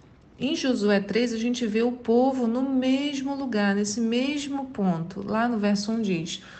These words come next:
"Josué e todo o povo de Israel se levantaram de madrugada e deixaram o acampamento do vale Abel Chitim das Acácias, nas campinas de Moabe, e se dirigiram até o rio Jordão.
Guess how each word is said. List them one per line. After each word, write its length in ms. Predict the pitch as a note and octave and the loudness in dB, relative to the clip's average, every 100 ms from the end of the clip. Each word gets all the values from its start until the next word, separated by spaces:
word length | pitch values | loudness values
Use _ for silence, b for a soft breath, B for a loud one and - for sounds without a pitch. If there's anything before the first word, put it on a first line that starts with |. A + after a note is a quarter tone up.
| B | B
"Josué 640 | F#3 A3+ A3+ G#3+ G3+ A3+ | 0 0 2 2 4 4
e 60 | A#3+ | 2
todo 340 | - C4 D4 | 0 0 0
o 40 | C#4 | -2
povo 320 | - A3 G#3+ | 0 0 0
de 140 | F#3+ | -2
Israel 560 | F#3+ F#3 F3+ E3 E3+ F3 | -2 0 2 2 0 0
se 160 | F#3 A3 | 0 0
levantaram 580 | G#3+ A3 G#3+ A3+ A#3+ | 2 0 0 0 0
de 120 | A3+ G#3+ | 0 0
madrugada 760 | G#3+ G#3+ G3 F#3 E3 E3 F#3 - B B | 0 0 0 0 0 -2 -4 -6 B B
e 80 | G#3+ | 0
deixaram 580 | G#3 A3 - A#3+ A#3+ A#3+ | 2 2 0 0 0 2
o 40 | |
acampamento 840 | G#3 G#3+ G#3 G3 F3+ G3+ A3+ G#3 F#3 | 0 0 -2 0 2 2 0 -2 -2
do 160 | G#3 | -2
vale 720 | G3 F3+ F#3 G#3 A3 A#3+ C4 B B B | 0 2 4 4 2 -2 -6 B B B
Abel 460 | G#3 G3 F3+ F3+ | 0 2 4 4
Chitim 500 | G3+ - G#3+ - G#3+ | 2 -2 -4 -2 -2
das 200 | G3+ G3+ | 0 0
Acácias, 680 | A3 A3 G#3 G3 F#3+ F#3 F3+ | -2 -4 -2 -2 -2 -4 0
nas 180 | F#3 F#3 | 0 0
campinas 540 | G#3 G3+ A3 C4 C4+ | -2 -2 -2 -4 -2
de 100 | C4 | -2
Moabe, 600 | C4 B3+ F#3+ F3+ F#3 G#3 B B B | 0 2 4 2 0 -4 B B B
e 60 | G3+ | -6
se 160 | B3 | -2
dirigiram 800 | G3+ G#3+ A3 G#3 F3+ G#3+ A#3+ A3+ | -2 0 2 2 2 2 0 2
até 340 | G#3 G3+ A#3 A#3+ | 0 0 0 0
o 80 | |
rio 240 | A3+ G#3+ A3+ | 2 0 0
Jordão. 680 | A3+ A#3 G#3 F3 E3 E3 | 0 0 0 -2 -2 -6